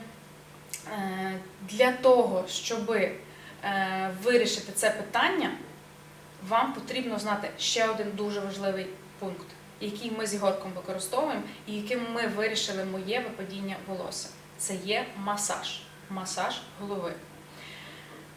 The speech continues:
Він має відбуватися, м, тобто сама шкіра має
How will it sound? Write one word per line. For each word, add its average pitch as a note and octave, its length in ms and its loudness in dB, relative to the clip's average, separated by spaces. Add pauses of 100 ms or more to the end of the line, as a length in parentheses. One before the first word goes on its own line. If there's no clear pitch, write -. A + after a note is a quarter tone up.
(140)
Він C#4+ 180 6
має B3+ 340 6
відбуватися, A3 960 6 (580)
м, G#3 380 -2 (220)
тобто A#3+ 440 0 (340)
сама B3+ 360 6
шкіра A3 500 2 (760)
має A3 480 6